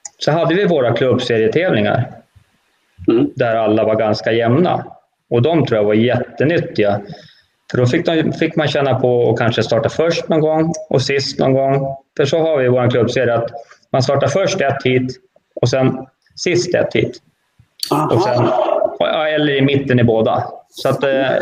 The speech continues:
Speaker 1: man kör två hit och sen kör man, ja, det är två hit och sen räknar man poäng på det. Och det tror jag är jättenyttigt, för då får man liksom vara med och starta först.
Speaker 2: Ja.
Speaker 1: Och köra och, och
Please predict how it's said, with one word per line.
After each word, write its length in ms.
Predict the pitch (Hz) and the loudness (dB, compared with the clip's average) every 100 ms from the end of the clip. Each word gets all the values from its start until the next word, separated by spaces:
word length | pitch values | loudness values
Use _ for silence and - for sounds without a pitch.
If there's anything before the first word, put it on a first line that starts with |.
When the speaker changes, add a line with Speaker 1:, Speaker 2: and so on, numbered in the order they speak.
| - | 0
Speaker 1:
man 120 | 156 | -2
kör 200 | 151 165 | 0 0
två 220 | - 120 | 0 2
hit 200 | 110 113 | 2 2
och 80 | 120 | 2
sen 200 | 135 123 | 2 2
kör 200 | 123 117 | 2 2
man, 360 | 117 117 113 110 - - | 2 2 2 0 -6 -6
ja, 100 | 165 | -2
det 180 | 143 175 | 0 0
är 100 | 180 | 0
två 140 | 131 | 0
hit 220 | 117 110 120 | 2 2 0
och 60 | |
sen 120 | 139 | 0
räknar 240 | 143 139 131 | 0 0 2
man 180 | 123 123 | 2 2
poäng 280 | 151 139 | 0 0
på 80 | 123 | 2
det. 280 | 127 - 127 - _ _ _ _ - - _ | 0 0 -4 -8 _ _ _ _ -20 -20 _
Och 100 | - | -2
det 120 | 175 185 | 0 2
tror 160 | 147 | 0
jag 80 | 127 | 0
är 40 | 123 | 0
jättenyttigt, 540 | 127 151 165 - - | 0 0 0 -2 -2
för 80 | 135 | 2
då 100 | 143 | 0
får 180 | 160 180 | 2 0
man 160 | 160 | 2
liksom 400 | 147 123 135 131 - - _ _ | 0 0 0 0 -4 -18 _ _
vara 160 | 143 | 0
med 280 | 151 208 156 | 2 0 0
och 80 | 117 | 0
starta 280 | 131 123 113 | 0 0 0
först. 380 | 127 104 - - - - - _ _ - | 0 0 -2 -8 -14 -16 -20 _ _ -2
Speaker 2:
Ja. 300 | 320 349 381 - 480 - | 0 2 0 -2 -8 -6
Speaker 1:
Och 540 | - - - 120 117 123 | -4 0 2 2 2 0
köra 480 | 127 110 107 104 104 | 0 0 2 2 2
och, 720 | 104 107 110 113 117 113 107 | 2 2 2 2 2 2 2
och 200 | 113 | 0